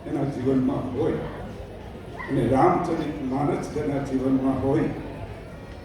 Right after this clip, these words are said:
એને વિશ્રાંતિ મળે. પહેલું પાયો પરમ વિશ્રામ, પેલો, પેલો વિવેક. ટૂંકમાં કહી દઉં, આપણે તો બાપુને સાંભળો. બીજો વિવેક છે હંસ વિવેક.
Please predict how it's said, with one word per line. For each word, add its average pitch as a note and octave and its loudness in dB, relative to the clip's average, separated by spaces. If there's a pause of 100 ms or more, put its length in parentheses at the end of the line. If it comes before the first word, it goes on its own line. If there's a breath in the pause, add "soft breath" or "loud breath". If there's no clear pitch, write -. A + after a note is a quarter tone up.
એને D#3 4
વિશ્રાંતિ E3+ 2
મળે. A#2 -4
પહેલું C3+ 0
પાયો D3+ 4
પરમ C3 4
વિશ્રામ, B2 -4 (1800)
પેલો, G#3 12
પેલો A3 4
વિવેક. C#3 -2 (1200)
ટૂંકમાં D3+ 4
કહી D#3 2
દઉં, - 4
આપણે - -2
તો - -4
બાપુને C3 4
સાંભળો. C3 2 (1800)
બીજો A3 10
વિવેક A#3+ 4
છે - 0
હંસ G3+ 4
વિવેક. C#3+ -2